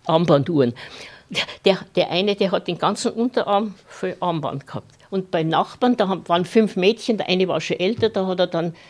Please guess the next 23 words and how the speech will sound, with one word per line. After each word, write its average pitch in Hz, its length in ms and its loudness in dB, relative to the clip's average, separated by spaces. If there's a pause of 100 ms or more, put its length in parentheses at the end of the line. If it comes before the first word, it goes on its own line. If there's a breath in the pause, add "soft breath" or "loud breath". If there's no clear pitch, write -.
(140 loud breath)
der 170 180 2
eine 160 200 0
geschenkt. - 520 -6 (380 loud breath)
Aber 185 180 0
wir 226 160 6
waren 269 140 2
dabei 180 280 -2
gestanden, 196 420 0
wir 175 120 6
haben 165 120 0
das 170 180 -4
toll 190 160 2
gefunden. 160 460 -4 (360 loud breath)
<laughs> - 840 -4
Mein 190 160 2
Bruder 240 340 4
und 208 160 4
ich, - 160 0
der 196 120 2
ist 180 120 -2
zwei 185 160 6
Jahre 180 160 6
jünger, 247 340 4